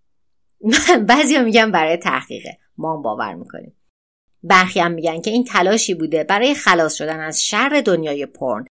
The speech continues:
با خرید هر کپی شناخته شده. آخه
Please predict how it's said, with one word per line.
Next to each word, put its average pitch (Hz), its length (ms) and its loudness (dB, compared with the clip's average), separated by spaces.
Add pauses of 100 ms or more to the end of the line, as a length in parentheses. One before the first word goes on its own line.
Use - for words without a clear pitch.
(280)
با 190 100 2
خرید 185 400 -6
هر 302 440 -2
کپی 160 380 -4
شناخته 113 440 -12
شده. - 380 -18 (380)
آخه 143 600 -6